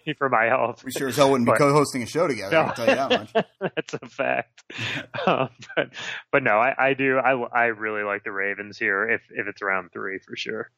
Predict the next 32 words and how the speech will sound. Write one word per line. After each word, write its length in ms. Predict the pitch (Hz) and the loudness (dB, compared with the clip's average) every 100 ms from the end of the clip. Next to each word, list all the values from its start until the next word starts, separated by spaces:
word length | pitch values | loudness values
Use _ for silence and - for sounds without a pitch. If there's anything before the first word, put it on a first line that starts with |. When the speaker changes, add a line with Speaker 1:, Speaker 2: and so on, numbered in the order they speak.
| _ _ _ _ _ | _ _ _ _ _
Speaker 2:
Fair 120 | 131 | -10
enough. 220 | 123 107 | -8 -6
All 60 | 120 | -4
right, 100 | 139 | -4
let's 180 | 147 151 | -4 -4
move 140 | 175 | -4
to 100 | 160 | -2
England, 520 | 151 156 156 156 139 - | 0 0 0 -2 -6 -16
where 260 | - 131 127 | -10 -8 -6
Oakland 440 | 147 147 147 147 | -6 -6 -4 -4
will 140 | 135 123 | -4 -8
play 260 | 123 135 | -8 -8
host, 480 | 127 131 127 - - _ _ _ | -4 -6 -6 -12 -18 _ _ _
sort 320 | - - 135 131 | -20 -10 -4 -2
of, 160 | 135 131 _ - | -2 -6 _ -10
to 160 | 135 127 | -8 -4
the, 220 | 127 120 | -4 -4
uh, 160 | 113 | -4
<laughs> 80 | 104 | -6
Chicago 460 | 120 143 143 139 131 | -10 -4 0 0 0
Bears, 340 | 131 139 131 | -2 0 0
and 140 | 120 120 | -2 -6
it's 100 | 131 | -6
gonna 160 | 135 | -6
be 100 | 131 | -6
the 80 | 123 | -6
Chase 280 | 123 135 127 | -6 -6 -6
Daniel 320 | 127 135 135 | -6 -4 -6
show, 240 | 110 123 113 | -6 -6 -6
it 80 | |
looks 240 | 104 135 - | -6 -8 -8
like. 260 | 117 113 | -6 -8